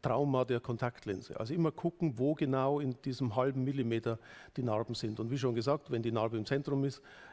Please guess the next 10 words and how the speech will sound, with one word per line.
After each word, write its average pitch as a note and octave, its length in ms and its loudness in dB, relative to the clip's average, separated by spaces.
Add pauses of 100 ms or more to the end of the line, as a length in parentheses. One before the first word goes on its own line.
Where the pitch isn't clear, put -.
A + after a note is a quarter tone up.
(180)
spielt B2+ 260 -2
die B2+ 60 -6
Kontaktlinse A#2 560 -2
keine D3 260 0
Rolle. D3 280 2
Wenn A#2 140 0
sie A#2 80 -2
aber A2 160 0
mittelperipher A#2+ 760 -2
ist A2+ 220 -6